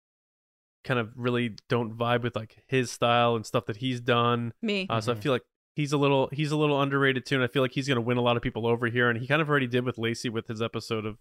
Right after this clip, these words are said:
Speaker 1: uh,
Speaker 2: Yes.
Speaker 1: Mandalorian, like you just said. Um, so I, I like his passion. He feels like a ki-, like, kind of that, the, the enthusiasm that you get out of seeing a kid talk about something they love, and I really enjoy a filmmaker doing that, because sometimes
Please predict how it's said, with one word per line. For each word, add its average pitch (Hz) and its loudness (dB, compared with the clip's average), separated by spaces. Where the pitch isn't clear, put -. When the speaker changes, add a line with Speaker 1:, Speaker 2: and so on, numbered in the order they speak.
Speaker 1:
uh, 110 -2
Speaker 2:
Yes. 113 -2
Speaker 1:
Mandalorian, 117 -4
like 92 -10
you 107 -10
just 113 -10
said. 156 0
Um, 127 2
so 139 2
I, 165 4
I 165 4
like 185 4
his 202 0
passion. 131 0
He 131 -4
feels 151 -2
like 151 -6
a 123 -14
ki-, - -12
like, 139 -2
kind 143 4
of 139 2
that, 135 4
the, 127 6
the 120 2
enthusiasm 143 4
that 127 4
you 123 2
get 127 4
out 123 2
of 120 2
seeing 123 0
a 113 0
kid 120 -2
talk 117 0
about 117 0
something 110 -4
they 107 -4
love, 110 -2
and 110 -8
I 107 -2
really 117 -4
enjoy 113 -4
a 107 -6
filmmaker 113 -8
doing 117 -4
that, 110 -6
because - -8
sometimes 131 0